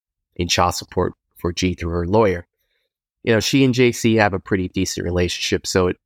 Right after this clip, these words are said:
seemed kinda odd that she would need to communicate it through her lawyer and not just speak about it with J C face-to-face like they usually speak about any other issue.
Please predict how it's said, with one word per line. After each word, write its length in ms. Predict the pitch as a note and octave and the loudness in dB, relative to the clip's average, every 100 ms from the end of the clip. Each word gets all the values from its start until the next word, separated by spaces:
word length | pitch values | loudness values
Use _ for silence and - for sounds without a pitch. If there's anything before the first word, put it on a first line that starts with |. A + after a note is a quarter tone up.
| _ | _
seemed 280 | - C3+ - | -2 0 0
kinda 240 | B2 G2+ | 0 0
odd 240 | G2 F#2 F#2 | 0 0 0
that 160 | F2 | -4
she 120 | - F2+ | -4 -6
would 120 | F#2 | -6
need 160 | F#2 | -8
to 40 | - | -10
communicate 460 | F#2+ F#2 - F2+ | -2 -2 2 0
it 100 | F2+ | 0
through 140 | - F2 | -2 -2
her 140 | F2 | 0
lawyer 360 | G2 F#2+ F#2 F2+ | 2 2 2 0
and 140 | F2+ | 0
not 160 | F2+ F2 | 0 -2
just 180 | - - | -6 -4
speak 280 | - - | -2 -2
about 300 | - F2+ F2+ | -2 0 2
it 120 | F2 _ _ _ _ - | 0 _ _ _ _ -8
with 160 | E2+ | -4
J 180 | - F2 | 0 0
C 220 | - D#2 | 0 -4
face-to-face 680 | - F2 E2+ D#2+ - D#2+ - | 0 0 0 -6 -2 -2 0
like 140 | D#2+ - | 0 2
they 80 | |
usually 280 | G2+ F#2 F#2+ | 0 2 2
speak 260 | E2+ - - | 0 -4 -2
about 260 | F2+ F2+ | 0 2
any 220 | F2+ F2+ F#2 | 2 0 0
other 200 | F2 F2 | 0 -2
issue. 260 | - - | -4 -8